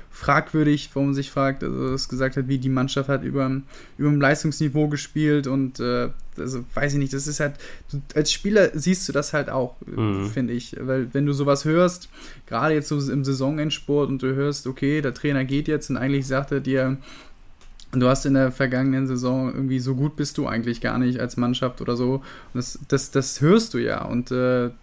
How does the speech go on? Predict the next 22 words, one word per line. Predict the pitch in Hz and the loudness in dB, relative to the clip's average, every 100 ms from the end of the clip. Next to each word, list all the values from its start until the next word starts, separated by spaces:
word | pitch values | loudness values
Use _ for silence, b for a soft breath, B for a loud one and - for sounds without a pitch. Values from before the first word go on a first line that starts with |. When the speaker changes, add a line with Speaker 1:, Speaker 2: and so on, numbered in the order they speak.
| - | -10
Speaker 1:
das | 135 127 | -8 -6
ist | 135 - | -6 -6
irgendwie | - 143 135 | -2 -2 -2
total | - - 135 123 139 | -6 -6 -2 0 2
unglücklich, | 143 147 135 123 123 | 2 2 0 -2 -4
dass | - 120 | -2 -4
du | - | -4
dich | 123 127 | -6 -2
da | 120 | 0
so, | 123 131 131 127 B B - | 2 4 2 0 B B -16
so, | - 127 123 117 - - | 0 2 4 2 -2 -8
ja, | 123 110 120 | -4 -2 -2
so, | 127 - 131 | -4 -6 -2
so | 127 | -2
äußerst | 110 139 156 147 139 - | 2 4 4 2 0 -2
und | 120 123 | -2 2
die | 123 127 117 | 2 2 0
lange | 123 151 147 | -2 -2 -2
Zeit | - 135 151 147 | -2 0 0 0
so | |
ein | 147 | -2
bisschen | 143 139 143 139 139 | -2 -2 0 0 -2